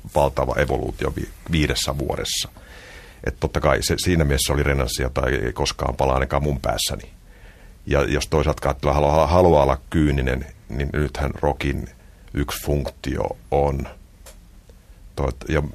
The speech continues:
myöskin mun päässäni varmasti, mutta yritän olla siitä vapaa, mutta vaikeata se on. Et, et sä oikeasti vaan dikkaat jotain bändiä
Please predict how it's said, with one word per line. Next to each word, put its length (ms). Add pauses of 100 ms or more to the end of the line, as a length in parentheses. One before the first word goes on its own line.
(120)
myöskin 360
mun 200
päässäni 500 (140)
varmasti, 540
mutta 280
yritän 320
olla 120
siitä 300 (100)
vapaa, 360
mutta 180
vaikeata 440
se 220
on. 200 (600)
Et, 220
et 200
sä 100
oikeasti 380
vaan 180
dikkaat 400
jotain 360
bändiä 520